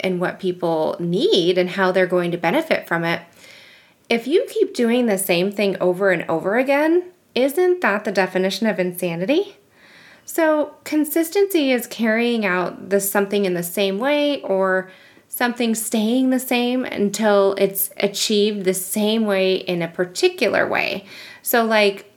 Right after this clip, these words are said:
when you're painting, for example, if you're painting a wall, you want to have an overall consistent look to the finish that you're applying to the wall. And there's nothing wrong with consistency.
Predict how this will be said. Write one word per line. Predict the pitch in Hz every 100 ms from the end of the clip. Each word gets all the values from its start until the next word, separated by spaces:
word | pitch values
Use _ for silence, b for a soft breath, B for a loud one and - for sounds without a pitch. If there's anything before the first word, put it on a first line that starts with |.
| -
when | 226 220
you're | 220
painting, | - 277 254 208 156
for | 156 165
example, | 165 175 175 170 170 - -
if | - 180
you're | 180
painting | 214 220 226 226 220
a | 202
wall, | 196 214 202 - 202 196
you | 220 220
want | 202 202 190 -
to |
have | 196 185 175
an | 180 -
overall | 220 226 202 190
consistent | 190 185 180 180 - 175 -
look | 254 277 202 202 - B B B
to | - 233 190 180
the | 185
finish | 196 277 214 185 -
that | 185 180
you're | 175
applying | 180 160 147
to | 165
the | 196
wall. | 247 330 - - - B B B B B
And | 262 262
there's | 277 269
nothing | 320 370 466 311
wrong | 233 339 302 208 214 220
with | 196 196
consistency. | - 220 208 - 359 - 190 190 160 -